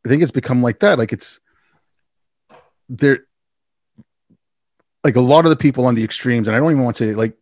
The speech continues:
let's say three quarters of the way to the, to the far end of either spectrum, they're doing it more out of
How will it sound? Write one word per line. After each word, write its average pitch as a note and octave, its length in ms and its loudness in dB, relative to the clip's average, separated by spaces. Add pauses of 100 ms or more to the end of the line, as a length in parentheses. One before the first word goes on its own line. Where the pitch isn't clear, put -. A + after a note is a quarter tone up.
(100)
let's B2+ 140 -4
say A#2 100 -2
three C3 280 -2
quarters A#2 400 -2
of A2+ 40 -4
the A2+ 80 -2
way A2+ 260 0
to - 160 -10
the, G2+ 280 -10 (600)
to - 80 -20
the A2+ 80 -4
far A2+ 320 0
end A2 160 -2
of G#2+ 60 -6
either G#2+ 160 -8
spectrum, G#2+ 500 -2 (1600)
they're B2 240 0
doing C#3+ 300 0
it C3 100 4
more B2+ 380 2
out B2+ 100 4
of G#2+ 360 -4